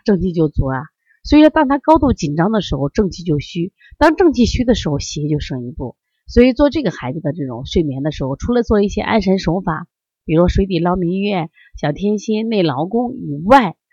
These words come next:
那我建议呢，也给孩子做一下分推膻中或者揉膻中，揉一下心腧，然后搓擦百会安安神。另外给他讲一些这种上幼儿园的故事，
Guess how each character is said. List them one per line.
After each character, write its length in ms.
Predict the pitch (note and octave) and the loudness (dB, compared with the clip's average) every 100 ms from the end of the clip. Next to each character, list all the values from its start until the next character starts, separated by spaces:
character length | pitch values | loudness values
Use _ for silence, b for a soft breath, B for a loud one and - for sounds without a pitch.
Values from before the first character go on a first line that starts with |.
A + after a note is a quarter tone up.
| b b | b b
那 140 | F3 | -4
我 120 | D#3+ C#3 | -2 -4
建 440 | - F3+ D#3 D#3+ | -2 -2 -2 -2
议 80 | D3+ | -4
呢， 220 | C3+ B2+ - _ _ - | -4 -8 -12 _ _ -10
也 140 | D3 | -6
给 80 | D#3 | -6
孩 200 | C3+ C3+ | -6 -6
子 120 | D3 | -6
做 220 | - D#3 | -4 -4
一 40 | D3+ | -2
下 180 | C3+ C3 | -6 -6
分 120 | G#3 | -6
推 180 | F#3 A3+ | -2 -2
膻 240 | A#3 G#3 | -2 -2
中 320 | F#3+ A#3 A#3 A3+ | 0 0 0 -2
或 120 | G3 | -2
者 80 | D3+ | 0
揉 200 | D#3 F3 | 0 0
膻 260 | A3+ G3+ | 0 -2
中， 320 | F#3+ A#3+ B3 - _ _ | -2 -2 -2 -8 _ _
揉 200 | - D#3+ | 0 4
一 40 | F3+ | 4
下 160 | G3+ | 0
心 260 | F3 - A3+ | -4 -4 -4
腧， 420 | A3 - B3+ C4 - _ _ _ | -2 -2 0 -2 -6 _ _ _
然 120 | - E3 | -6 -2
后 80 | |
搓 160 | E3+ A3+ | 0 -2
擦 200 | - A3+ | -2 -4
百 200 | - D#3+ | -2 -2
会 160 | - G3 | -4 -6
安 240 | - G3+ | -4 -2
安 160 | A3 A3+ | -2 -2
神。 440 | - C#3+ D#3 G3+ - _ _ | -2 -2 -2 -4 -10 _ _
另 160 | - A3 | 0 2
外 140 | A3 | 2
给 100 | E3+ | -2
他 120 | D3+ G3+ | -4 -8
讲 380 | - F#3+ - | -4 -4 -2
一 160 | D3+ A#3+ | -2 -2
些 400 | A3+ G#3+ F#3+ - _ _ _ _ | 0 2 2 0 _ _ _ _
这 160 | - E3 | -4 -2
种 280 | D3+ B2+ - _ - | -2 -8 -14 _ -10
上 280 | - F3 | -2 0
幼 120 | F3+ F#3 | 2 2
儿 160 | C#3+ | 0
园 520 | C#3 C3 C3 C#3 D3+ - _ | -2 -4 -4 -4 -4 -8 _
的 100 | E3 | -6
故 280 | E3 C#4 G#3 | -2 0 0
事， 360 | C#3 - C3+ | -2 -8 -12